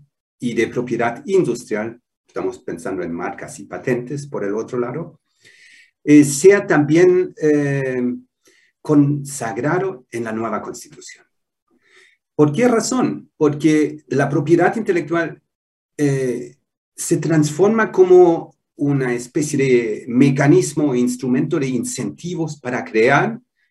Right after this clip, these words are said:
para innovar. Y es eso precisamente lo que requerimos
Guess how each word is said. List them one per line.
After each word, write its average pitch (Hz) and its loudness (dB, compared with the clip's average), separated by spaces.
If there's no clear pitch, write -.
para 120 -2
innovar. 120 0
Y 123 2
es 147 2
eso 160 0
precisamente 143 -8
lo 113 -8
que 110 -6
requerimos 120 -6